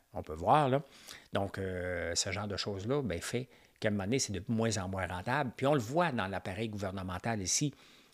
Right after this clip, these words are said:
le staff qui pousse, hein, cent sept mille nouveaux au fédéral, euh, dix-neuf mille, je pense, au provincial,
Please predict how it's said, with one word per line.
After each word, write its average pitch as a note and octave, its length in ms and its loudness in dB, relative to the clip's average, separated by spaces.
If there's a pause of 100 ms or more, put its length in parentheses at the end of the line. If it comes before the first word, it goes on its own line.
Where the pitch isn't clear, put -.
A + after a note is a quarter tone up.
(120)
le F#2+ 120 0
staff - 400 4
qui - 80 -6
pousse, C3 360 2
hein, A2+ 100 -4
cent D#3+ 240 2
sept - 260 2
mille B2 240 4
nouveaux G2+ 340 2 (420)
au G2+ 120 0
fédéral, A2 880 0
euh, F2 680 -2 (1300)
dix-neuf A2+ 340 0
mille, C3 180 4
je G2+ 100 0
pense, G#2+ 380 -4
au G#2 120 -4
provincial, G#2 760 0